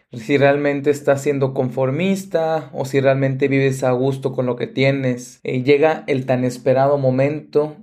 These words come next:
de buscar cumplir nuestros sueños, le llamamos, de cumplir los mayores objetivos y de llevar su vida o nuestra vida al máximo.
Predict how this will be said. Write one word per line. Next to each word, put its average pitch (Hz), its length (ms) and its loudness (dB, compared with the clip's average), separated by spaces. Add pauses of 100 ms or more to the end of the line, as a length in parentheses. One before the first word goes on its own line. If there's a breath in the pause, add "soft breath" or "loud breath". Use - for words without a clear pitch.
de 131 220 -2
buscar 135 520 -2
cumplir 139 460 0
nuestros 139 520 -2
sueños, 139 760 0
le 120 160 -2
llamamos, 120 580 -2 (320 loud breath)
de 135 140 0
cumplir 139 360 2
los 156 200 2
mayores 139 420 2
objetivos 151 920 -2
y 139 60 -2
de 127 120 0
llevar 131 400 2
su 135 220 -8
vida 147 400 -2
o 143 120 2
nuestra 123 380 -2
vida 131 440 -2
al 120 240 -4
máximo. 127 760 -6